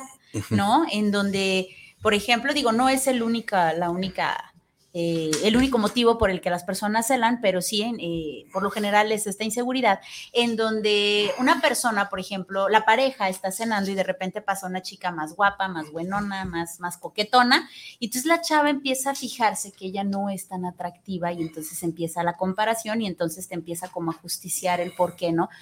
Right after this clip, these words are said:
Speaker 2: Pero es esta inseguridad de "yo no me siento a gusto con mi cuerpo". Igual, eh, a lo mejor el chico está en el trabajo,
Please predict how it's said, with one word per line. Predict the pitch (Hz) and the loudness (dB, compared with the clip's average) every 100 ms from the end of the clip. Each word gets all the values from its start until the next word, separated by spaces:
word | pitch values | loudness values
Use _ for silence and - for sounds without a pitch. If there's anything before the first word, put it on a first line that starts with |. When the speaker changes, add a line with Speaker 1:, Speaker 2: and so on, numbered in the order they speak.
| - | -4
Speaker 2:
Pero | - 240 | 2 2
es | 247 | 2
esta | 262 269 | 0 0
inseguridad | 262 262 262 247 | 2 0 2 4
de | 233 233 | 2 0
"yo | 214 | -2
no | 214 | -2
me | 190 | -2
siento | 190 185 | -2 -2
a | 175 | -2
gusto | 165 165 | -4 -8
con | - 165 | -2 -2
mi | 165 | 0
cuerpo". | 165 165 - _ - - - | -2 -4 -10 _ -16 -14 -2
Igual, | 220 196 214 208 190 - - | 2 8 10 10 6 -8 -8
eh, | 180 185 185 | -2 2 4
a | |
lo | 208 | 2
mejor | 202 220 220 | 2 4 2
el | - | 2
chico | - 202 | -2 -2
está | 202 | 0
en | 185 | 0
el | 180 | 4
trabajo, | 233 277 - 196 262 - | 8 8 8 6 6 -2